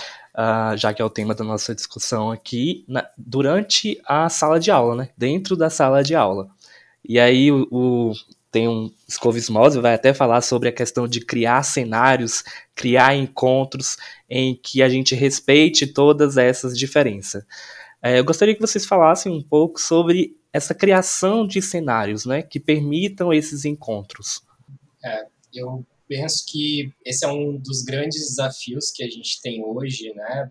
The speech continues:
Speaker 2: é, prezar por essa educação sem a L G B T fobia, uma educação que vá além de um, de um processo de tolerância, né, do tipo, aceito, não, eu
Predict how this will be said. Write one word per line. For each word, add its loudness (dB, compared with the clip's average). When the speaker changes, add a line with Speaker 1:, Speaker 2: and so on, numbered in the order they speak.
Speaker 2:
é, -10
prezar -8
por -10
essa -6
educação -8
sem -8
a -4
L -10
G -10
B -10
T -18
fobia, -10
uma -16
educação -10
que -16
vá -4
além -4
de -8
um, -8
de -12
um -8
processo -4
de -14
tolerância, -6
né, -10
do -18
tipo, -14
aceito, -6
não, -6
eu -12